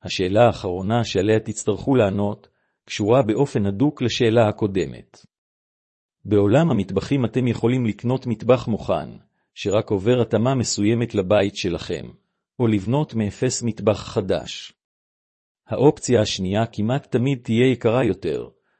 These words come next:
אולם תוכלו לעצב את המטבח בדיוק כפי שאתם רוצים.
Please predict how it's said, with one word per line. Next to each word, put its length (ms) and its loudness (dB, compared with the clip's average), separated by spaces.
אולם 260 -2
תוכלו 380 0
לעצב 400 4
את 100 -4
המטבח 520 0
בדיוק 560 -2
כפי 240 -6
שאתם 380 0
רוצים. 560 -8